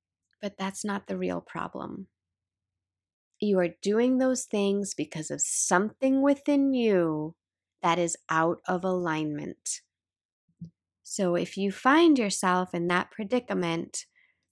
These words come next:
I urge you to look at your reaction. And I think you will find that if you can stop yourself from reacting,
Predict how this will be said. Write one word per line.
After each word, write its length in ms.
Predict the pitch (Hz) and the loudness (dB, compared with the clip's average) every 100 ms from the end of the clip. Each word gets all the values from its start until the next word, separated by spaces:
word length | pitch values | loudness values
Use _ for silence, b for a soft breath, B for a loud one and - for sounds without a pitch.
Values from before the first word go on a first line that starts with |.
| _ _ | _ _
I 280 | 175 175 - | -6 -6 -4
urge 380 | 170 165 170 - | -4 -2 -2 -4
you 340 | 208 226 262 - _ _ _ _ _ _ _ _ _ - | -2 -2 -6 -10 _ _ _ _ _ _ _ _ _ -4
to 140 | 190 | -2
look 420 | 160 156 170 - | -2 0 -2 -2
at 80 | 202 | -4
your 200 | 190 196 | -2 0
reaction. 720 | 196 175 160 - - - 175 _ _ _ _ _ _ _ _ _ _ _ _ _ _ _ - | 0 -2 -6 -8 -8 -10 -14 _ _ _ _ _ _ _ _ _ _ _ _ _ _ _ -4
And 100 | 196 | -2
I 100 | 180 | 0
think 280 | 190 196 226 | -2 -4 0
you 80 | |
will 140 | 220 202 | -2 -2
find 580 | - 190 170 160 165 - _ _ _ _ _ _ _ | -2 -2 -2 -4 -8 -16 _ _ _ _ _ _ _
that 140 | 175 | 0
if 180 | 175 180 | 0 0
you 160 | 180 190 | -4 -4
can 240 | - 190 | -2 -4
stop 440 | - - 175 190 254 | -4 -4 -4 -4 -2
yourself 460 | 262 247 233 220 | -2 0 -2 -2
from 180 | - 214 | -6 -6
reacting, 760 | 208 214 196 185 - 151 156 | -2 0 0 -2 -10 -12 -12